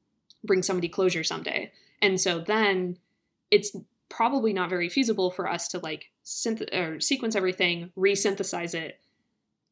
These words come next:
in, you know, our error corrected way. And that, you know, that's just, like, a bunch of extra steps and a bunch of extra resources.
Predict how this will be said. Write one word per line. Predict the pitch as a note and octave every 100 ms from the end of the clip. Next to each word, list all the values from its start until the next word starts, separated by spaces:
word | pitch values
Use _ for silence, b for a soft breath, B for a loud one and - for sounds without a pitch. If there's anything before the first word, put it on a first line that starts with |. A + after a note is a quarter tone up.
| -
in, | F3+ E3+ D#3+
you | F3
know, | D#3+
our | E3+ -
error | F#3+ F#3
corrected | F#3 E3+ F3 E3+
way. | F3+ E3 D#3+ E3
And | F#3
that, | -
you | B3+
know, | G#3+ G3+
that's | G3+
just, | B3+ A#3+
like, | G3
a |
bunch | F#3 G3+
of | G3
extra | - E3+ F3
steps | - F3 E3
and | E3+
a | E3
bunch | E3+
of | -
extra | E3 -
resources. | F#3 A3 F#3 F3+ E3+